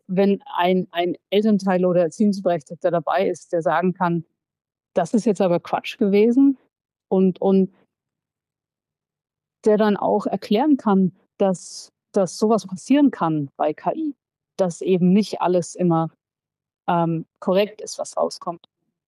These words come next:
dann könnte das auch, ja, ein, eine gute Lernmöglichkeit sein, ne? Dass die Kinder schon aufwachsen mit dem Wissen, ähm, was K I kann und was passieren kann und was K I nicht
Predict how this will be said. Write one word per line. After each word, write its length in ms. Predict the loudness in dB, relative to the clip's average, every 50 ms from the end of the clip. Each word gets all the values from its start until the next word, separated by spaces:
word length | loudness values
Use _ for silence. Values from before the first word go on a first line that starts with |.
| _ _ _ _ _ _ _ _ _ -2
dann 380 | 2 4 4 6 4 4 2 0 _ _ _ _ _ _ _ _ _ _ _ _ _ _ _ _ _ _ _ _ _
könnte 340 | -4 0 2 4 4 4 4
das 240 | 2 2 0 0 0
auch, 260 | 0 0 0 -2 -4 -10 -20 _ _ -10 -6 -6 -6 -6 -8 -14 -20 _ _ _ _ _ _ _ _ _ _ _ _ _ _ _ _ _ _ _ _ _ _ _ _ _ _ _ _ _ _ _ _ -6
ja, 420 | -2 0 2 4 4 2 0 -2 -8 _ _ _ _ _
ein, 260 | -12 -6 -4 -4 -4 -4 -4
eine 200 | -2 0 0 0
gute 260 | 0 0 0 0 2
Lernmöglichkeit 800 | 2 2 2 4 4 2 2 0 -2 -6 -8 -8 -10 -10 -10 -10
sein, 220 | -12 -10 -8 -8
ne? 140 | -6 -6 -6
Dass 240 | -6 -6 -10 -12 -20
die 220 | _ -20 -20 -20 _ _ _ _ _ _ _ _ _ _ _ _
Kinder 320 | -2 2 2 4 4 2
schon 300 | 0 0 0 -2 0 0
aufwachsen 600 | -2 -2 -4 -2 -2 -2 -2 -2 -2 -2 0 0
mit 140 | 0 0 0
dem 160 | -2 -4 -4
Wissen, 280 | -4 -8 -12 -14 -18 -20 _ _ _ _ _ _ _ _ _ _ _ _ _ _ -4
ähm, 340 | -2 0 0 0 -2 -4 -6 _ _ _ -4
was 480 | -2 -2 -2 -4 -10 -16 -18 -18 -20 _ _ _
K 160 | -6 -2 -2 -2
I 160 | -2 -2 -6
kann 360 | -4 -4 -2 0 2 2 2
und 160 | 2 0 -2
was 160 | -2 -4 -6
passieren 360 | _ -18 -20 -10 -4 -4 -2 -2
kann 180 | -2 -2 -2
und 140 | -2 -2 -4
was 180 | -8 -14 -20 -16
K 120 | -12 -10
I 120 | -6 -4
nicht 220 | -2 -4 -4 -4